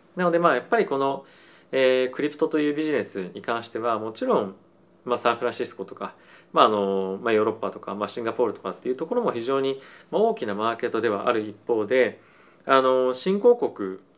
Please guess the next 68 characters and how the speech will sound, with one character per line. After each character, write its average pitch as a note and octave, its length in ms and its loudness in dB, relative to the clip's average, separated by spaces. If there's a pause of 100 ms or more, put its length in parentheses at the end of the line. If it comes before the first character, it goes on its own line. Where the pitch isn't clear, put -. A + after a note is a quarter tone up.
(240)
の D#3 220 2
マ G#2+ 200 2
ー A2 80 0
ケ A#2+ 100 -2
ッ - 20 -2
ト A2 380 -2
も A#2 80 -2
非 A2 120 -4
常 A2+ 160 0
に、 A2 220 -4
ま A2 140 -4
あ、 G2+ 40 0
重 G#2+ 220 -2
要 G#2+ 160 2
と G#2+ 120 -4
い G#2 40 -2
う - 20 -6
ふ G#2+ 40 -8
う A2+ 60 -4
に F#2 100 -8
思 F#2 120 -10
わ F#2+ 100 -4
れ F#2+ 60 -6
て G2 140 -8
い G2 140 -10
る G#2 80 -8
の G2+ 120 -8
で、 C3 260 0 (360)
ま D3 60 -8
あ、 - 20 -12
結 E4+ 200 -4
構 B2+ 120 4
で G2+ 60 2
す - 80 -10
ね、 B2 80 -6
他 E3+ 240 2
の E3+ 180 2
産 E3 300 -2
業 E3 180 2
と、 D#3+ 460 0 (1500)
ま A#2 80 -4
あ、 - 20 -6
な B2 100 0
ん - 80 -4
て - 60 -14
い - 40 -10
う - 20 -16
の G2+ 80 -16
か A2 40 -12
な、 - 60 -16
ま B2+ 80 -6
あ、 - 20 -4
注 D#3 160 0
目 D3+ 300 2
し - 100 -8
て D3+ 80 6
い C#3+ 60 8
る C#3+ 100 0
地 D#3 200 -4
域 B2 120 -6
だ F#2+ 80 0
っ - 80 -14
た - 80 -6
り F#2+ 60 -4
も F2+ 80 -8
違 G#2 220 -4
っ - 20 0
て、 C3+ 480 0